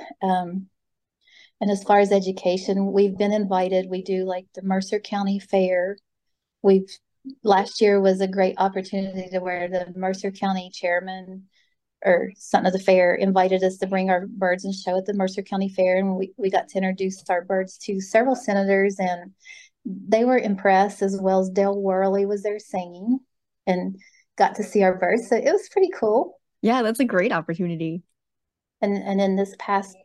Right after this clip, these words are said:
Speaker 1: uh, Christmas, we was with the, I think it was Logan County chapter of Children's Home Society. We, we took gifts and stuff with the kids, and, um, they had invited us to their camp,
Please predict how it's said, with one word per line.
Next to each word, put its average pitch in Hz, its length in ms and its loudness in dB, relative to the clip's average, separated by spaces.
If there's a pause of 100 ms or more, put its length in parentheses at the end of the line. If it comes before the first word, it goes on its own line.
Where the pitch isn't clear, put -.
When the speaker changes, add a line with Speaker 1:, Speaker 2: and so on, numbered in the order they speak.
Speaker 1:
uh, 185 240 2
Christmas, 233 720 -6 (240)
we 208 200 6
was 196 280 0
with 196 180 0 (100)
the, 190 340 0 (440)
I - 80 -12
think 262 280 -2
it 285 160 -2
was 208 240 -4
Logan 220 460 4
County 190 540 -2 (440)
chapter 190 560 2
of 190 140 2
Children's 202 400 0
Home 214 200 -2
Society. 247 760 -2 (800)
We, 208 340 4
we 196 360 2
took 208 200 0 (160)
gifts 214 340 2
and 208 120 -2
stuff 202 260 2
with 196 100 -4
the 190 100 -6
kids, 196 420 4
and, 190 340 0
um, 185 380 -2
they 208 100 4
had 214 80 4
invited 190 460 2
us 190 240 -2
to 190 120 -2
their 180 200 -2
camp, 196 500 -4